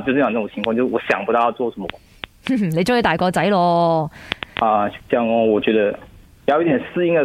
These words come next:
Speaker 1: 时间啊，
Speaker 2: 独立啊，
Speaker 1: 我会
Speaker 2: 要学独立啦。
Speaker 1: 要努力，对，对，
Speaker 2: 嗯，嗯，
Speaker 1: 我要，
Speaker 2: 因为你之前一直很依赖他，
Speaker 1: 我要
Speaker 2: 突然间没有这个依靠，你才慌嘛。所以现在你要
Speaker 1: 对啊，对啊。
Speaker 2: 学会靠自己咯。啊，你就，就去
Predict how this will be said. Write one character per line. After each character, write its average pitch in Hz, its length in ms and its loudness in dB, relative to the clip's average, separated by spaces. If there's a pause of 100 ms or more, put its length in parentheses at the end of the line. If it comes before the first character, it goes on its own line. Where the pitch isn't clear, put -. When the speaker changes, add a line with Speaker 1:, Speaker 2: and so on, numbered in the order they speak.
Speaker 1:
时 131 100 -6
间 131 200 0
啊， 143 160 2
Speaker 2:
独 196 80 -2
立 233 180 -2
啊， 170 120 0
Speaker 1:
我 151 40 0
会 139 100 0
Speaker 2:
要 175 120 0
学 180 200 -2
独 151 180 -4
立 151 200 0
啦。 147 200 -4
Speaker 1:
要 147 140 0
努 113 180 -4
力， 117 220 -6
对， 113 220 -4
对， 110 220 -4
Speaker 2:
嗯， - 140 -2
嗯， - 60 -6
Speaker 1:
我 - 60 -2
要， - 80 0
Speaker 2:
因 330 80 0
为 370 80 0
你 269 140 0
之 240 120 0
前 208 200 0
一 220 60 0
直 220 120 -2
很 165 200 0
依 185 120 0
赖 208 180 0
他， 190 220 -2
Speaker 1:
我 170 40 2
要 180 60 0
Speaker 2:
突 247 140 -4
然 214 100 0
间 208 120 0
没 202 160 0
有 233 120 0
这 240 140 -4
个 233 80 0
依 220 160 -2
靠， 254 220 -2
你 175 120 0
才 170 180 -4
慌 202 280 -2
嘛。 214 200 -4 (400)
所 302 140 -2
以 277 60 0
现 277 140 -2
在 277 120 0
你 214 140 0
要 220 100 2
Speaker 1:
对 - 140 -6
啊， - 60 -4 (120)
对 - 80 -8
啊。 - 80 -14
Speaker 2:
学 202 160 -4
会 233 140 -2
靠 262 140 -2
自 277 140 -2
己 202 200 -2
咯。 214 200 0 (500)
啊， 165 140 -8
你 175 120 -4
就， 320 200 -2 (140)
就 330 140 -4
去 392 200 0